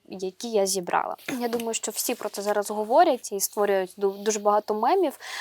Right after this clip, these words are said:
А Трамп, е, Дональд Трамп ввів масові мита. Що буде далі?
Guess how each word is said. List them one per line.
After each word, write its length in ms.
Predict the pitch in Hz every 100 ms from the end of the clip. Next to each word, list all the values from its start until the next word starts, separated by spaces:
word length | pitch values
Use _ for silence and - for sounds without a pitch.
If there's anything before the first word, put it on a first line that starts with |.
| -
А 180 | - 208
Трамп, 500 | - 233 240 339 392 - 233
е, 520 | 220 214 202 196 196
Дональд 340 | 220 233 -
Трамп 380 | - 254 320 370 -
ввів 200 | 233 302
масові 420 | 226 214 - 214 202
мита. 500 | 208 359 - 226 -
Що 260 | - -
буде 260 | 311 302 240
далі? 360 | 208 156 -